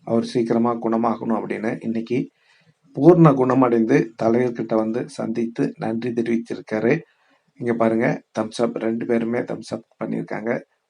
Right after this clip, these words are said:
உண்மையாலுமே சத்யநாராயணனை பத்தி சொல்லணும்னா நிறைய சொல்லலாம். இவரு நம்ம தலைவருடைய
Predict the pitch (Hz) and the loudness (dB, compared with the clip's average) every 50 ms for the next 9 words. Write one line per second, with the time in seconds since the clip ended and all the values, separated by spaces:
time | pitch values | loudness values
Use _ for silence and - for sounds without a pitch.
0 | - 143 151 160 170 170 156 131 123 127 135 135 - - - 139 - - 135 135 | -4 0 2 6 6 6 6 6 4 2 0 0 -2 -4 -10 -12 -8 -2 0 0
1 | 135 127 123 117 117 120 117 113 110 113 110 113 113 110 - 117 117 - 117 113 | 2 2 0 0 2 0 0 0 0 -2 -4 -6 -6 -8 -6 -8 -8 -4 0 2
2 | 110 113 113 117 117 117 120 117 - - 95 - 117 123 135 139 135 - 113 110 | 2 2 2 0 -2 -6 -6 -8 -12 -16 -12 -6 -2 0 0 0 0 0 -2 -2
3 | 110 110 113 120 165 165 _ _ _ _ _ _ _ _ _ - 127 131 131 120 | 0 0 0 0 -2 -2 _ _ _ _ _ _ _ _ _ 0 4 4 4 6
4 | 120 120 117 117 117 113 110 117 113 113 - 113 113 117 117 117 117 113 110 110 | 4 2 2 0 0 0 0 0 -2 -2 0 0 2 4 4 4 4 2 2 0
5 | 107 107 - | 0 -2 -4